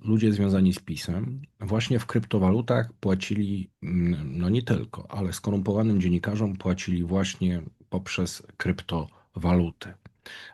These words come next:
E, im się wydaje, że to jest anonimowe, do pewnego stopnia, mm, i tak, i nie, dlatego że, e, międzynarodowe agencje,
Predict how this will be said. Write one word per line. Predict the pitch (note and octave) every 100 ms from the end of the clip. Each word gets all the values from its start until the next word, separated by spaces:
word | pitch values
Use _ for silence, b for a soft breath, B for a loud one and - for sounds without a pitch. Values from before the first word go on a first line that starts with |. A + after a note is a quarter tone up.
| G2+
E, | F#2+ F2+ - - _ _ _ _ -
im | C#3+
się | D#3
wydaje, | C3+ C3+ E3+ F3 D3+
że | C3+
to | B2
jest | C3 B2
anonimowe, | B2+ B2+ C3 C3 A#2+ D#2+ D#2 - - - -
do | A#2
pewnego | A#2 B2 A#2+ B2+ B2
stopnia, | - A#2+ - A#2+
mm, | A2+ - - F2 - - - -
i | A2
tak, | - A#2+ -
i | - A2
nie, | F#2+ C2 - - -
dlatego | F#2+ G2+ G#2+ A2
że, | G2 G2 G2+ G2 - b b b b
e, | - G2 F2+ F2
międzynarodowe | G2+ F#2+ G2 G2 G2 G#2 G#2
agencje, | F#2+ F2 F#2+ F2+ F#2 - B1+ -